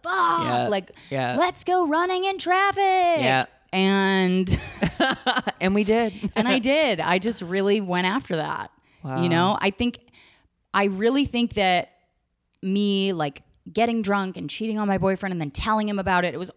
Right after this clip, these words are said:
Speaker 1: all part of this, like, I wanna burn it all down.
Speaker 2: Yeah.
Speaker 1: You know?
Speaker 2: Yeah.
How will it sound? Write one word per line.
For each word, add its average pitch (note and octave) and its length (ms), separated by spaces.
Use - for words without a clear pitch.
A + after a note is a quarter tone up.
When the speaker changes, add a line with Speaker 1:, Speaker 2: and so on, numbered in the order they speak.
Speaker 1:
all B3+ 360
part G#3 320
of F3 100
this, E3+ 260
like, D#3 320
I G3 300
wanna F#3 320
burn D#3+ 260
it D#3 80
all D3 200
down. C#3 380
Speaker 2:
Yeah. B2+ 560
Speaker 1:
You D#3+ 180
know? D3 340
Speaker 2:
Yeah. C#3+ 460